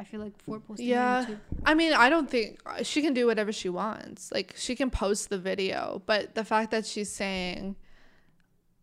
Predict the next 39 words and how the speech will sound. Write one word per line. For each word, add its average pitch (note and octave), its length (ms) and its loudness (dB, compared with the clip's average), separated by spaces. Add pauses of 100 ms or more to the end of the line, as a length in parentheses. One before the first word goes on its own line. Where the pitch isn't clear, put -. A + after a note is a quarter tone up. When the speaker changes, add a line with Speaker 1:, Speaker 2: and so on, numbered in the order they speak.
Speaker 2:
"Oh, G3+ 280 -2
Speaker 1:
Mm. G3+ 100 -2
Speaker 2:
like, G3+ 240 -6
I G#3 60 -6
didn't G#3 260 -6
think G3+ 320 -6
it G3 100 -4
would, F#3+ 440 -4 (680)
like, F#3+ 340 -6
hurt G#3+ 360 -6
him G#3 240 -4
this G3 200 -6
much," G#3 220 -8
it's G3 140 -12
like, G#3+ 280 -10
come - 220 -12
on. - 300 -12 (800)
You B3 180 2
knew C4+ 240 4
what D4 140 4
you A#3+ 120 -2
were A#3 100 4
doing G3 340 0
when G#3 140 -2
you G#3 100 -2
t-, - 260 -12 (140)
titled G#3+ 520 0 (160)
a G3+ 140 -2
s-, - 160 -10 (240)
video, G3 320 0
and A3+ 100 2
I C#4 100 4
love A3 260 4
Speaker 1:
Bi G#3 60 -4
Speaker 2:
Tati. G3 380 -2
Speaker 1:
Sister. - 80 0
Speaker 2:
I A3+ 220 4 (320)
totally, G#3+ 560 2
yeah, A3 320 0